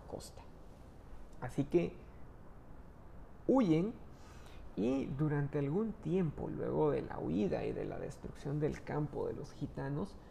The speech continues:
vivieron un tiempo en el campo, sobreviviendo gracias a que Pietro con su gran velocidad lograba atrapar conejos, los cocinaban, se los comían. Sin embargo, era una vida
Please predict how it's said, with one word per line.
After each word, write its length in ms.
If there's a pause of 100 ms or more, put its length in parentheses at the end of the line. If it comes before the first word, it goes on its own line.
(300)
vivieron 520
un 140
tiempo 600 (640)
en 200
el 160
campo, 480 (1000)
sobreviviendo 1040
gracias 500
a 60
que 160
Pietro 540
con 180
su 220
gran 260
velocidad 600
lograba 420
atrapar 500
conejos, 640 (300)
los 180
cocinaban, 720
se 100
los 200
comían. 500 (1700)
Sin 140
embargo, 300
era 100
una 200
vida 280